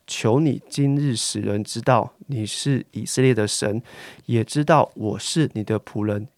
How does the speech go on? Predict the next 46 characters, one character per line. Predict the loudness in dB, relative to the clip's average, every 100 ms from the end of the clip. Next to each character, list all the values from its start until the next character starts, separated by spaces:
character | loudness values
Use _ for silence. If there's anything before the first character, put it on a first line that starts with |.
| -2
又 | 0 2
是 | 0 0 0 -8 _
奉 | -8 6 8 8 0
你 | -4 -2
的 | -4 -4
命 | 0 2 2 0 -8
行 | -12 -8 -4 -2
这 | 0 2 2
一 | -2
切 | -8 -4 -2
事。” | -2 -4 -6 -8 -18 -20 -20 _
这 | -6
代 | -2
表 | 2 2 2
什 | -2
么？ | -6 -8 _ 0
代 | 2
表 | 4 2 0 -4
以 | -2
利 | 2 2
亚 | 2 0 -2
对 | 2 2
巴 | 2 -2 -2
力 | -2 -2
先 | -2 0 0 0
知 | -4 -4
所 | -4 -6
发 | 0 0 2
起 | -2 -4
的 | -6 -6
一 | -8
切 | 0 2 2
挑 | 0 -6 -6
战， | -2 0 0 -4 -18 -20 -20 _
从 | -2 0 2
一 | 0
开 | 0 2 2
始 | 2 -4 -8 -12 -2
就 | -2
都 | 2 4 4
是， | 0 -2 -2 -4
呃， | -10 -8
神 | -4 -2
的 | 0
命 | 0 0 0
令。 | -2